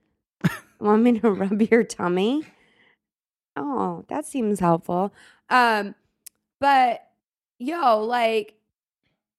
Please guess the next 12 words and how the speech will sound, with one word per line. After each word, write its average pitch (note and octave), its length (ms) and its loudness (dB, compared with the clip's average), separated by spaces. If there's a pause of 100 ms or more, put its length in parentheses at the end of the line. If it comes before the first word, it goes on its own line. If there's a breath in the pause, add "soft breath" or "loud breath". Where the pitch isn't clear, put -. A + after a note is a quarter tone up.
(140)
I C4+ 140 4
w-, D#4+ 240 -4
I C4 160 -2
went D4+ 280 -6
matched A#3+ 380 -2
with A#3+ 140 -12
a A3 40 -2
guy G#3+ 260 2
on F#3+ 180 -4
Tinder G3+ 400 -4
once. E3+ 500 -10
<laughs> D4 60 -4